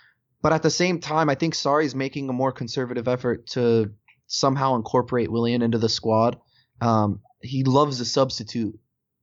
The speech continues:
um, early on in matches. He's not afraid to make changes. And that's something that I love about Sarri.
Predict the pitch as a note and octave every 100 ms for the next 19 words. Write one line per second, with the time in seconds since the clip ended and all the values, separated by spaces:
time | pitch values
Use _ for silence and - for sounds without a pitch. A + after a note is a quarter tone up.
0 | _ _ - A2+ G#2+ G#2 F#2+ B2+ B2 A#2+
1 | A#2 A#2 G#2+ G#2+ G#2 G2+ C3 D3 D3+ D3
2 | C#3 B2+ B2+ A#2 B2 A2+ G2+ A2+ E3 -
3 | - C#3 D3 D3 C#3 A#2+ A#2 A2+ B2 A#2+
4 | A2+ A2 G#2+ - G2+ G2 G#2+ B2+